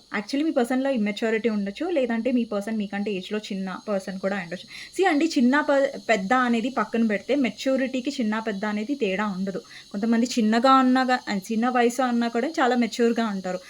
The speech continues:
కొంతమంది పెద్ద వయసులో ఉన్నా కానీ చాలా ఇమ్మెచ్యూర్‌గా ఉంటారు. ఇక్కడ చాలా సార్లు మీ పర్సన్ ఏంటంటే, ఈ పర్సన్‌లో మీరు షిఫ్ట్ చూస్తారు. ఒక్కొక్కసారి అసలు మీరు ఎంత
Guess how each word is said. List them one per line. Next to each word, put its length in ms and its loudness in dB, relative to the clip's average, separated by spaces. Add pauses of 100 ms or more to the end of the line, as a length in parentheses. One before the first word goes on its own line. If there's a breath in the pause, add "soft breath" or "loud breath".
(160 loud breath)
కొంతమంది 380 4
పెద్ద 260 4
వయసులో 400 6
ఉన్నా 180 4
కానీ 180 2
చాలా 220 4
ఇమ్మెచ్యూర్‌గా 600 2
ఉంటారు. 340 -8 (280 loud breath)
ఇక్కడ 220 2
చాలా 280 4
సార్లు 320 2
మీ 140 2
పర్సన్ 380 2
ఏంటంటే, 380 0
ఈ 140 -6
పర్సన్‌లో 420 0
మీరు 180 -2
షిఫ్ట్ 300 -2
చూస్తారు. 420 -2 (320 loud breath)
ఒక్కొక్కసారి 400 4
అసలు 320 4
మీరు 300 4
ఎంత 300 0